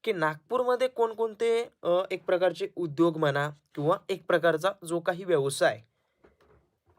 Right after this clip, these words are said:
किंवा कोणती फळे या ठिकाणी पिकवली जातात, कोणत्या क्षेत्रामध्ये हे मुख्य आहे, तर सगळ्यांना माहीत असेल सर्वात अव्वल म्हणजे कोणतं आहे, संत्र्यांचं शहर यांना म्हणतात किंवा संत्री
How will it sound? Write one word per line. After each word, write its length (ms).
किंवा 120
कोणती 320
फळे 320
या 100
ठिकाणी 340
पिकवली 480
जातात, 320
कोणत्या 280
क्षेत्रामध्ये 680
हे 120
मुख्य 560
आहे, 300
तर 80
सगळ्यांना 480
माहीत 340
असेल 280
सर्वात 360
अव्वल 340
म्हणजे 260
कोणतं 280
आहे, 280
संत्र्यांचं 640
शहर 440
यांना 240
म्हणतात 360
किंवा 160
संत्री 420